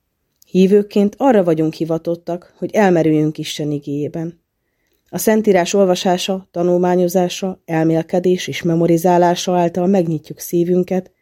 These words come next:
hogy meghalljuk Isten hangját. A Biblia feltárja Isten jellemét, ígéreteit és az életünkre vonatkozó tervét, és mélyebb kapcsolatba hív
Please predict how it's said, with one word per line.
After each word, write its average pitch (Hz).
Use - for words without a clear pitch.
hogy 185
meghalljuk 170
Isten 156
hangját. 151
A 185
Biblia 269
feltárja 170
Isten 180
jellemét, 143
ígéreteit 202
és -
az 208
életünkre 160
vonatkozó 151
tervét, 170
és -
mélyebb 151
kapcsolatba 147
hív 147